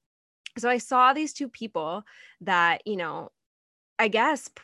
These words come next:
maybe because of shame, really concealed their passions and desires for survival. And so the flip side of that, you know, I come to L A and I do see thirty-year-olds, forty-year-olds working,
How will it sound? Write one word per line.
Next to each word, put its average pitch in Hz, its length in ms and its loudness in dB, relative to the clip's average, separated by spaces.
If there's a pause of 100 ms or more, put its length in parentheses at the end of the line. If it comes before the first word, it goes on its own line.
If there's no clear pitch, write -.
maybe 220 480 0
because 233 400 -6
of 196 120 -6
shame, 160 500 -8 (220)
really 196 300 -2
concealed 180 920 -6 (260)
their 160 500 -4
passions 175 480 -4
and 151 140 -16
desires 156 720 -4
for 151 160 -12
survival. 165 880 -6
And 208 340 -6
so - 340 2 (180)
the 202 100 -6
flip 302 240 -4
side 226 220 2
of 185 80 -2
that, 175 260 4
you 202 60 -4
know, 196 80 -4
I 185 100 0
come 202 240 -4
to 196 60 -2
L 180 240 0
A 302 240 2
and 208 120 0
I 190 120 2
do 254 280 0
see 214 480 -6
thirty-year-olds, 185 680 0
forty-year-olds 175 1120 -4
working, 170 580 -4